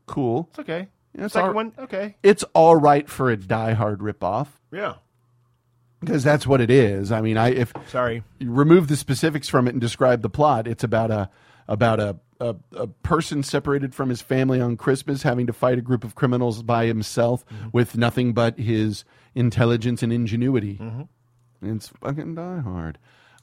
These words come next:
Speaker 1: Uh, and the analysis people have done of that, where it's, uh, of, of the Home Alone,
Speaker 2: Mm-hmm.
Speaker 1: where it's like, they look at the dad th-, accidentally, when he was throwing stuff away that, you know, Kevin spilled some stuff on,
Speaker 2: Right.
Speaker 1: when he was throwing shit away,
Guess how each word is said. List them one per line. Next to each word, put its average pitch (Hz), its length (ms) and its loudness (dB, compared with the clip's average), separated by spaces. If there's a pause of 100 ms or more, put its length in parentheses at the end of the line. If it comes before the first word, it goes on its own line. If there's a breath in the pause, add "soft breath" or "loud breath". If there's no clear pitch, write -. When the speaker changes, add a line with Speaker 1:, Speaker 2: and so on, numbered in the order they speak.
Speaker 1:
Uh, 143 320 -2
and 170 220 0
the 156 160 -4
analysis 147 600 0
people 117 300 -6
have 101 140 -6
done 143 180 -4
of 135 100 -8
that, 98 240 -8
where 117 140 -4
it's, 107 240 -10
uh, 127 180 2
of, 123 280 0
of 113 340 -4 (720)
the 131 140 -2
Home 117 240 -2
Alone, 113 580 -2
Speaker 2:
Mm-hmm. 101 360 -14
Speaker 1:
where 147 180 4
it's 143 120 0
like, 139 280 0 (320 soft breath)
they 151 200 6
look 165 360 2
at 147 200 0
the 131 180 2
dad 143 520 0
th-, - 320 -20 (880)
accidentally, 151 540 0
when 139 120 2
he 127 40 0
was 113 120 -6
throwing 143 300 2
stuff 139 220 -4
away 127 240 2
that, 123 180 -2
you 127 80 -4
know, 113 140 -2
Kevin 120 320 -4
spilled 113 340 -4
some - 220 -6
stuff - 280 -4
on, 139 280 -2 (120)
Speaker 2:
Right. 107 200 -8
Speaker 1:
when 147 80 0
he - 20 4
was 139 100 0
throwing 151 280 2
shit 151 160 -4
away, 156 220 2